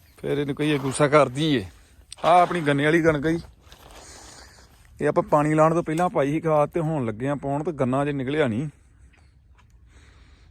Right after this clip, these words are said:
ਬਾਕੀ ਦੇਖਦੇ ਆ ਕੀ ਹਿਸਾਬ ਕਿਤਾਬ। ਠੰਡ ਬਹੁਤ ਆ ਭੈਣ ਚੋ। ਸਾਰਿਆਂ ਨੂੰ ਅਗਲੇ ਦਿਨ ਦੀ ਪਿਆਰ ਭਰੀ ਸਤਿ ਸ਼੍ਰੀ ਅਕਾਲ। ਲਓ ਮਿੱਤਰੋ, ਆਪਾਂ ਹੁਣ ਚੱਲੇ ਆ ਡੈਕ ਲਵਾਉਣ।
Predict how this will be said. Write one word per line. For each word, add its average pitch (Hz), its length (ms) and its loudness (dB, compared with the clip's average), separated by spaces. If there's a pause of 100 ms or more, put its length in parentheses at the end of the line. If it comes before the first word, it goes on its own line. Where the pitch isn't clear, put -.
(2000)
ਬਾਕੀ 123 300 -8
ਦੇਖਦੇ 113 380 -4
ਆ 127 80 -4 (1160)
ਕੀ - 140 -10
ਹਿਸਾਬ 135 240 -2
ਕਿਤਾਬ। 113 320 -4
ਠੰਡ 120 240 -4
ਬਹੁਤ 123 360 -4
ਆ 135 40 -6
ਭੈਣ 123 240 -8
ਚੋ। 95 100 -14 (1120)
ਸਾਰਿਆਂ 147 260 2
ਨੂੰ 165 120 4
ਅਗਲੇ 156 160 4
ਦਿਨ 147 180 2
ਦੀ 156 80 0
ਪਿਆਰ 143 260 4
ਭਰੀ 151 140 2
ਸਤਿ 139 200 2
ਸ਼੍ਰੀ 160 140 0
ਅਕਾਲ। 165 240 2 (460)
ਲਓ 139 200 6
ਮਿੱਤਰੋ, 143 280 0
ਆਪਾਂ 151 260 2
ਹੁਣ 160 140 2
ਚੱਲੇ 139 340 0
ਆ 156 180 2
ਡੈਕ 120 240 2
ਲਵਾਉਣ। 147 320 0